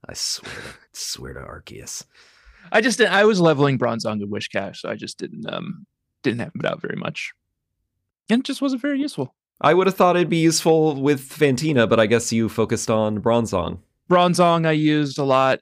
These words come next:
Speaker 2: Um, mostly with Fantina, I brought in Luxray and just bit them.
Speaker 1: Oh, sure.
Speaker 2: That did the trick most of the time.
Speaker 1: She's got a Drifblim, Gengar, Mismagius, uh, thirty-two, thirty-four, and thirty-six. So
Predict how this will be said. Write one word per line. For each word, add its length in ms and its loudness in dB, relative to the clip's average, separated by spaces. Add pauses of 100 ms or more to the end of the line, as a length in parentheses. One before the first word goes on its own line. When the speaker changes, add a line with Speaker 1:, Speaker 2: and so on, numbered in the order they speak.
(120)
Speaker 2:
Um, 640 -2 (580)
mostly 640 4
with 240 0
Fantina, 560 -2
I 360 -4 (100)
brought 240 -6
in 120 -14
Luxray 360 -12
and 100 -16
just 200 -16
bit 180 -12
them. 200 -16 (360)
Speaker 1:
Oh, 300 -2
sure. 340 -8 (540)
Speaker 2:
That 140 -6
did 180 -10
the 80 -10
trick 300 -10
most 260 -6
of 40 -6
the 60 -4
time. 180 -4
Speaker 1:
She's 240 0
got 180 4
a 80 4
Drifblim, 880 0
Gengar, 600 0 (140)
Mismagius, 1040 -2
uh, 240 -2
thirty-two, 440 -6
thirty-four, 480 -6
and 100 -10
thirty-six. 640 -2
So 680 2